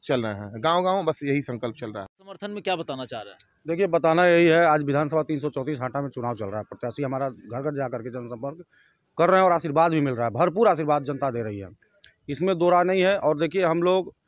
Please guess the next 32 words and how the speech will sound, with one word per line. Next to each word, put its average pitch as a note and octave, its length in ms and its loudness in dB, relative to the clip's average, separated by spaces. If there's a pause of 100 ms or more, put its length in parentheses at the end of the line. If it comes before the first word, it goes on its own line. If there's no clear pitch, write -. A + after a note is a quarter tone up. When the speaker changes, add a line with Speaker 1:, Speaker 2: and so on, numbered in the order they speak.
(360)
Speaker 3:
हमारे D#3 240 4
प्रत्याशी D#3+ 420 0
को E3 120 0
देख D3 180 2
चुके A#2+ 220 -6
हैं, G2 260 -12 (280)
ऐसा D3+ 200 2
नहीं F#3+ 140 4
कि F3 60 -2
देखना C#3 340 0
है। G2 160 -6 (540)
हमने F3+ 180 2
चार F3 280 2
साल F3+ 280 2 (140)
नगर D#3 220 2
पालिका D#3 540 2
के F#3 180 0 (520)
इस - 100 -4
पूरे G3+ 300 2
परिधि F#3+ 300 0
में F#3+ 120 -2
देखा E3+ 240 2
है E3 60 2
विकास D3+ 320 0
कैसा C#3 240 -2
हुआ B2+ 240 0
है, G2 100 -8 (440)
और D#3+ 80 2
विकास F#3 400 2
ही G3+ 220 0
नहीं, F3+ 320 0 (280)
एक F#3 120 2